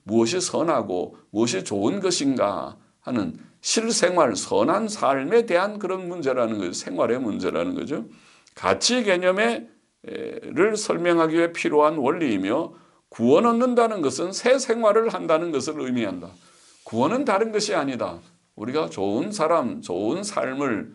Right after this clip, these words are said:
선한 삶을 사는 것이 곧 구원이다.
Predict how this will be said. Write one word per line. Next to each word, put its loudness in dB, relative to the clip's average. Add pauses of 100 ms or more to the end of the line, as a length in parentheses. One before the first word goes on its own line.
선한 -2
삶을 -4
사는 -4
것이 -4
곧 -4
구원이다. -6